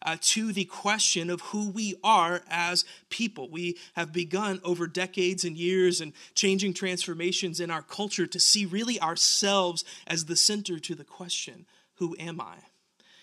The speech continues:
And I think that that is a big challenge for a couple of reasons. One, this kind of cultural widespread movement towards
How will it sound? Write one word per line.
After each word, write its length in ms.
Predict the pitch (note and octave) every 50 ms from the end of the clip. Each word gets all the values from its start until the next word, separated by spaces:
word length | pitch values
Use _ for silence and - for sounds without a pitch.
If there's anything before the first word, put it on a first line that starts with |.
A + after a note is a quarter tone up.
| _ -
And 100 | - E3+
I 40 | G3+
think 200 | G#3 E4 F#4 -
that 160 | D4+ A3+ E3+
that 220 | - G3 G3+ F#3 - - - - - - -
is 360 | F3 F#3 G3+ G3 - - - -
a 100 | F#3 F3
big 280 | E3 - G#3+ A3 G3+
challenge 440 | - - - F#3 E3 E3+ F3+ F3 -
for 180 | - G3 F#3 F3
a 100 | E3 D#3+
couple 420 | - - G#3+ G#3 - G#3 F#3 F3+
of 200 | F3 D#3+ C#3+ F3
reasons. 420 | F#3+ G3+ G3+ F3+ - E3+ D#3+ - F#3
One, 240 | G3 A3+ A#3+ G#3+ - - - -
this 200 | - G3+ F#3+ -
kind 240 | - - A#3 A3+ A#3
of 140 | A#3 - - - - - -
cultural 640 | - - A#3 B3+ C#4 C4+ - - C4+ C4 B3+ B3+ A3
widespread 720 | F#3+ G3 G3+ G#3+ A3 G3+ - - - G#3 G#3 G#3 G3 F3+
movement 480 | F#3+ F#3 G#3 G#3 F#3 G3 F3+ F3 F3
towards 300 | - - G3+ F#3+ F#3 F#3